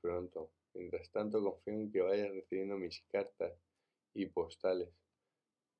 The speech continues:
Intento enviarte una desde cada ciudad por la que pasamos. Saludos, abrazos para toda la familia.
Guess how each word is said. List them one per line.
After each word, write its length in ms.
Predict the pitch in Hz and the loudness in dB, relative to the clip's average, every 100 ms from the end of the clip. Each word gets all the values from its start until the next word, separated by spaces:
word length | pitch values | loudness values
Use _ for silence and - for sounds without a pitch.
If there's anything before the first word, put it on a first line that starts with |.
| _ | _
Intento 680 | 92 90 85 98 107 107 113 | -6 -4 -2 0 0 0 0
enviarte 680 | 107 98 101 104 - 110 | 0 2 4 2 0 0
una 300 | 107 104 104 | 0 0 2
desde 360 | 104 98 85 80 | 2 0 -2 0
cada 200 | 85 95 | 0 0
ciudad 260 | - 92 90 | 0 0 4
por 140 | 92 | 2
la 80 | 85 | 2
que 100 | 85 | 0
pasamos. 480 | 82 - 90 90 87 _ _ _ - _ _ _ | -4 -4 -6 -6 -8 _ _ _ -20 _ _ _
Saludos, 440 | 92 92 101 101 | 6 8 6 6
abrazos 240 | 98 95 92 | 6 6 2
para 200 | 92 90 | 0 4
toda 140 | 95 | 6
la 100 | 95 - | 6 4
familia. 520 | 92 90 98 107 | -2 0 -2 -4